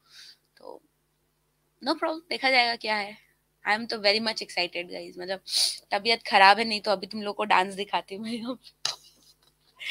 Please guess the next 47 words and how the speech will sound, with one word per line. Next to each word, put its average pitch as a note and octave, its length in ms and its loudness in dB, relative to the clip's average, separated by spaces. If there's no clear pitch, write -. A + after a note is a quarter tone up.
पता C#4 180 6
है F#4+ 120 10
इतना C#4 360 2
तबीयत B3+ 340 0
खराब A#3 240 2
है, C4 60 6
फिर A#3 200 -12
भी, B3+ 340 -8
फिर A#3 140 -4
भी C4 120 -2
देखो A3 320 0
उस - 220 -6
room B3+ 140 -4
में B3+ 100 -4
तुम B3+ 160 -10
लोग B3 140 -4
को B3+ 80 -4
दिख A#3+ 220 -8
रहा C4+ 120 2
है C4 180 -2
मेरा G#3 160 0
work G3 180 2
station G#3+ 320 -8
रखा G#3 300 -4
हुआ G#3+ 160 2
है। D4 100 -4
काम G#3+ 240 6
करते A#3 280 0
करते A3+ 220 0
live G3+ 240 6
में G3 160 0
आई F3+ 140 0
हूँ F#3 100 -4
मैं, F3+ 100 -4
by E3 180 -2
the E3 160 -4
way। F3 140 -4
काम F#3+ 180 -4
कर G3 160 -2
रही F3+ 100 -10
थी, G#3 140 -6
सो-, G3 220 -8
सो-, F3+ 180 -6
सो-, - 200 -16
सोचा F#3+ 300 -8
कि - 100 -16
थोड़ा F#3 300 -4